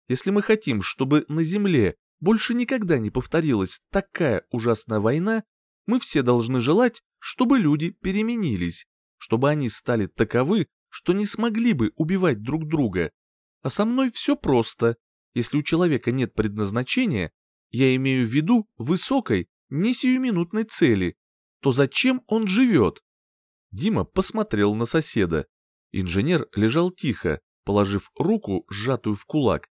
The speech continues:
тыльной стороной себе на лоб. «Вы не согласны?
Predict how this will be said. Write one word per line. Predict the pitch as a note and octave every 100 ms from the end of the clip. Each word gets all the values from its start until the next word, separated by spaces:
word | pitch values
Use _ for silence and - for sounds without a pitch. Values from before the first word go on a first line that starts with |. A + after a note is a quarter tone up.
| _ _
тыльной | A#2+ A#2 G#2+
стороной | F2+ - G#2 C#3 G3 G#3
себе | - - F3+ A2+
на | A#2 D#3+
лоб. | D#3 F2+ - _ _ _ _ _ _ _ _
«Вы | A#2 D#3+
не | C#3
согласны? | D#3 D3 F#3 C4 - A#2+ F#2